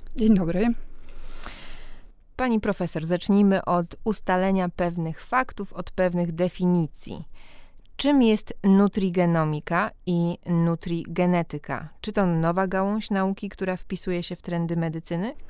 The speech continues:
Speaker 1: E, nutrigenomika to nauka, która zajmuje się powiązaniami pomiędzy genami i żywnością, żywieniem, składnikami pokarmowymi. I można wyróżnić kilka aspektów nutrigenomiki,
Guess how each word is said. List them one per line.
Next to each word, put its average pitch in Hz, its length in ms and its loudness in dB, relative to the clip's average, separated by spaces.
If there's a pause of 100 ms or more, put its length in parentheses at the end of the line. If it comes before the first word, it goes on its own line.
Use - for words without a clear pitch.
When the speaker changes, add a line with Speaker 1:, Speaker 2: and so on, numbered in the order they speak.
(520)
Speaker 1:
E, 185 200 2
nutrigenomika 190 1200 4
to 185 120 4
nauka, 190 520 4
która 185 260 2
zajmuje 185 420 4
się 185 160 0
powiązaniami 185 920 6
pomiędzy 180 400 4
genami 185 680 6
i 185 80 4
żywnością, 185 680 6
żywieniem, 190 580 6
składnikami 190 640 4
pokarmowymi. 175 880 4 (800)
I 190 60 2
można 208 300 8
wyróżnić 208 640 6
kilka 202 440 0
aspektów - 760 0
nutrigenomiki, 170 1160 2